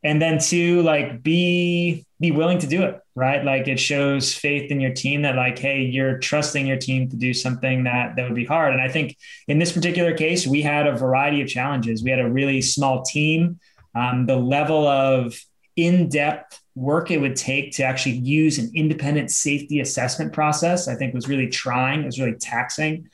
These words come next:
on us as a group, but we had to do that. We had to learn how to do that so that we could ultimately be transporting billions of passengers around the year. Uh, we had a, you know, a young team who had never had the responsibility of a human life in their hands before.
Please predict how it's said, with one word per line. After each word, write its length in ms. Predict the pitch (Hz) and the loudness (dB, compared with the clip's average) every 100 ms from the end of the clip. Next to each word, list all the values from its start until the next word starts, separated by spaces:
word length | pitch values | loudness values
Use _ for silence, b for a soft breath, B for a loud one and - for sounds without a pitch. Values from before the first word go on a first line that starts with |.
| b b 135 | b b -2
on 140 | 139 | 0
us 180 | 135 147 | 0 0
as 80 | 120 | -2
a 60 | |
group, 240 | 110 170 165 | 2 2 2
but 100 | 143 | 2
we 120 | 151 | 2
had 200 | 147 170 | 2 0
to 100 | 139 | 2
do 140 | 156 | 2
that. 120 | 147 | 2
We 60 | 131 | 2
had 80 | 151 | 2
to 60 | |
learn 360 | 131 131 147 156 | 2 2 2 2
how 120 | 147 | 2
to 100 | 139 | 0
do 160 | 120 131 | 0 2
that 180 | 160 160 | 2 0
so 100 | 135 | 0
that 100 | 135 | 0
we 80 | 127 | 0
could 100 | 131 | 2
ultimately 500 | 131 139 135 131 127 | 0 0 0 2 0
be 240 | 123 120 _ | -2 -4 _
transporting 600 | - 135 131 139 131 123 | -4 -2 -2 0 0 0
billions 420 | 95 139 135 131 | 2 2 2 0
of 100 | 120 | -4
passengers 560 | 120 127 127 123 117 117 | -4 -2 -2 -4 -4 -4
around 260 | 117 117 110 | -2 0 0
the 60 | |
year. 440 | 110 131 160 220 B B B B B | 2 2 0 0 B B B B B
Uh, 340 | 127 135 139 139 | 0 2 2 4
we 180 | 151 151 | 4 4
had 380 | 147 151 156 151 | 2 2 2 2
a, 600 | 147 147 147 143 135 - _ _ | 2 2 0 -2 -4 -12 _ _
you 60 | 147 | 0
know, 100 | 156 | 2
a 40 | |
young 300 | 135 143 175 | 2 2 0
team 240 | 180 165 143 | 2 0 2
who 100 | 135 | 2
had 100 | 131 | 2
never 220 | 139 143 | 0 0
had 640 | 110 139 139 143 135 127 - _ _ | 0 2 2 2 0 -2 -12 _ _
the 60 | 135 | -2
responsibility 840 | 131 131 139 139 127 139 139 135 | 0 0 0 0 0 2 2 2
of 80 | 131 | 0
a 40 | |
human 320 | 131 147 139 127 | -2 0 2 2
life 280 | 131 131 | 2 0
in 80 | 131 | 0
their 120 | 123 | 0
hands 280 | 110 120 117 | 0 0 0
before. 500 | 117 110 117 - - | -2 -6 -8 -10 -14